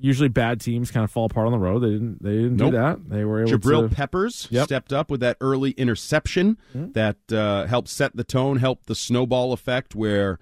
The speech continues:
Speaker 2: complimentary football, as Bill likes to say, you score, then you get the ball back, you score again 'cause it's a short field. All of a sudden, the other team is on the ropes. I would also say the opposite of that was true when, well, I gotta talk about it, so I know it's supposed to be all, but,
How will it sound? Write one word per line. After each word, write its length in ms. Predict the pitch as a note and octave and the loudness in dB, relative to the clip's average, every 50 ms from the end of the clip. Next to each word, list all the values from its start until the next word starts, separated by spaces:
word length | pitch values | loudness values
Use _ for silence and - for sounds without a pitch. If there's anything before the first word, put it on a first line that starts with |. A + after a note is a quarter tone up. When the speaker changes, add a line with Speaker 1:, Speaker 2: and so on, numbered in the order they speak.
| _ _ _ _ _ - | _ _ _ _ _ -6
Speaker 2:
complimentary 600 | - C#3+ C3 A#2 A#2+ A#2 A#2 A#2+ A#2 - B2+ A#2+ | -2 -2 0 0 2 2 2 2 2 0 0 -2
football, 480 | - - B2 - - B2+ A#2 A2+ A2+ A#2+ | 0 0 -4 -4 -2 -2 -2 0 0 -2
as 80 | A2 | -4
Bill 200 | F#2 G2+ A#2+ A2+ A2 | -4 -4 -6 -4 -4
likes 240 | A2+ A2+ A2 - - | -4 -4 -4 -6 -8
to 100 | - G#2+ | -10 -10
say, 220 | - - A2 A2 G#2+ | -6 -4 -4 -2 -2
you 220 | G#2 G#2+ B2+ C#3 | 0 2 0 0
score, 420 | - - - A#2 B2 A#2+ B2 B2 A#2 | 0 -4 -6 -6 -4 -2 -2 -2 -2
then 160 | A2+ G#2 G2+ | 0 -2 0
you 60 | G2 | 0
get 140 | G#2 - - | -2 -2 -2
the 40 | F#2 | -2
ball 220 | E2+ G2 F#2+ F#2 | -2 0 0 0
back, 260 | F2+ G#2+ G#2+ - - | 0 -2 -2 -2 -6
you 60 | G2 | -8
score 320 | - - - - G#2+ G2 F2+ | -10 -8 -4 -2 -2 -2 -2
again 340 | D#2+ D2+ B2+ C3 C3 A#2 A2+ | -4 -4 -2 -2 -2 -2 -2
'cause 200 | - G#2+ F2 D2+ | -4 -6 -8 -8
it's 120 | - - | -10 -14
a 40 | - | -6
short 260 | - A#2 A2 F#2+ - | 0 0 0 0 0
field. 320 | - C#3 C#3+ C#3 B2+ G#2 | 0 2 2 2 2 2
All 80 | G2+ F#2+ | 0 0
of 60 | F#2 | -2
a 40 | F#2 | -2
sudden, 280 | - - A2+ G#2 F#2+ F#2 | -2 -2 -2 -2 -2 -2
the 100 | F2+ F#2+ | -2 -2
other 160 | F#2+ F#2 E2+ | -2 -2 -4
team 200 | - G#2+ G#2 F#2+ | -4 -2 -2 -2
is 120 | F2+ E2 | -2 -2
on 100 | F#2 F2 | -2 -2
the 80 | E2 D#2+ | -2 0
ropes. 380 | F2 B2 C#3+ D3+ - - - - _ _ _ _ _ _ | 2 2 2 2 2 -2 -8 -20 _ _ _ _ _ _
I 60 | - | -4
would 80 | A#2+ B2+ | 0 2
also 240 | C#3 C#3+ - C#3 C3 | 2 2 0 -2 -4
say 220 | - - C3+ B2 A2+ | -4 -2 -2 0 0
the 160 | A2 A2 - - | 0 -2 -4 -4
opposite 400 | A2+ C3+ D#3+ - F#3+ - - F3+ | -4 -2 -2 0 -2 -2 -2 -4
of 80 | F3 D3 | -4 -2
that 200 | D#3+ E3 D#3+ - | 0 -2 -2 -2
was 140 | D3+ D3+ - | -4 -6 -6
true 380 | - - E3 E3 E3+ F#3+ G3+ - - - - - - - _ _ _ _ _ _ _ _ _ _ - | -6 -4 0 0 0 0 -2 -6 -12 -20 -20 -20 -20 -20 _ _ _ _ _ _ _ _ _ _ -2
when, 480 | B2 B2 B2+ B2+ A#2+ A#2 A2+ G#2+ - - _ _ _ _ _ _ _ _ _ _ _ _ _ _ | 0 2 2 2 2 2 2 0 -2 -6 _ _ _ _ _ _ _ _ _ _ _ _ _ _
well, 100 | A2+ G#2 | -6 -6
I 60 | G2 | -4
gotta 180 | G2+ D3 D3 B2 | -2 -2 -2 0
talk 280 | - B2 A#2 G#2+ - | 0 0 0 0 -2
about 220 | E2+ C#2+ B1+ A#1 A1+ | -4 -8 -8 -10 -12
it, 100 | - - | -8 -6
so 80 | G2+ | -2
I 40 | F2+ | -2
know 100 | G2 A2+ | 0 0
it's 60 | G#2+ - | -2 -2
supposed 180 | - A2+ - | -4 -4 -4
to 40 | - | -2
be 80 | G2+ F#2+ | -2 -2
all, 140 | F#2 F#2 - | -2 -2 -2
but, 160 | - G#2 | -4 -4